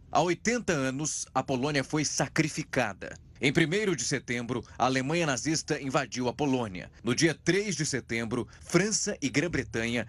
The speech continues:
declararam guerra à Alemanha, por força de acordos diplomáticos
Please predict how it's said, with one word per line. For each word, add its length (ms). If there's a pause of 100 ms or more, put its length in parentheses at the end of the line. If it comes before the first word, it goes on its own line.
(140)
declararam 600
guerra 480
à 80
Alemanha, 640 (240)
por 140
força 420
de 100
acordos 440
diplomáticos 880